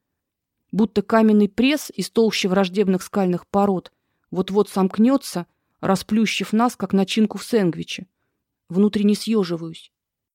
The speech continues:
«Зря я тебя в это втянула!» кричу майору, понимая, что обратно мы не можем вернуться. А вперед до самого конца пещеры просто не успеем пройти. Гребаные дожди!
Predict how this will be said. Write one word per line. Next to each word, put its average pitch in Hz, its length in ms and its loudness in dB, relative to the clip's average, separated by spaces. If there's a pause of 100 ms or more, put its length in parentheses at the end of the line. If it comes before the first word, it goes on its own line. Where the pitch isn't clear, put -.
(720)
«Зря 208 240 2
я 254 120 4
тебя 202 240 0
в 202 40 -2
это 214 160 2
втянула!» 233 640 2 (340)
кричу 202 300 0
майору, 196 640 2 (360)
понимая, 202 500 4
что 190 220 -2
обратно 196 640 2
мы 190 140 4
не 226 100 8
можем 226 320 4
вернуться. 185 600 0 (640)
А 185 120 2
вперед 240 440 2
до 190 120 2
самого 202 380 2
конца 208 420 2
пещеры 202 640 -2 (160)
просто 208 300 0
не 202 120 4
успеем 208 380 0
пройти. 208 560 -4 (1080)
Гребаные 202 560 4
дожди! 190 520 0